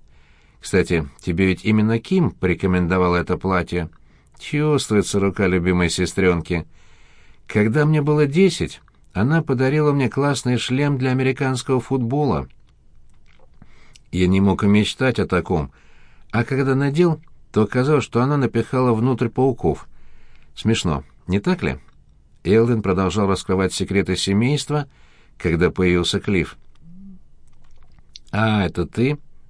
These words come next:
отреагировал он на брата. «Тебя никто не звал». «Всегда так», ответил Элвин.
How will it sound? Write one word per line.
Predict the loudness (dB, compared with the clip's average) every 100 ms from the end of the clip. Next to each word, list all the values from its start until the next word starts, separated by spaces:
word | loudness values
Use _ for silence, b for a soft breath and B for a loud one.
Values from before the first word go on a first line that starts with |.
| -10
отреагировал | -4 -2 2 2 2 2 2
он | 2
на | 0
брата. | 0 0 -2 -6 b b b b b
«Тебя | -4 0 2 2
никто | 0 0 0
не | 2
звал». | 0 0 -2 -2 -8 -20 -20 -20 -20
«Всегда | -8 -2 -2 0 -2
так», | -2 -6 -8 _
ответил | -6 -2 0 0 2 2
Элвин. | 2 2 -2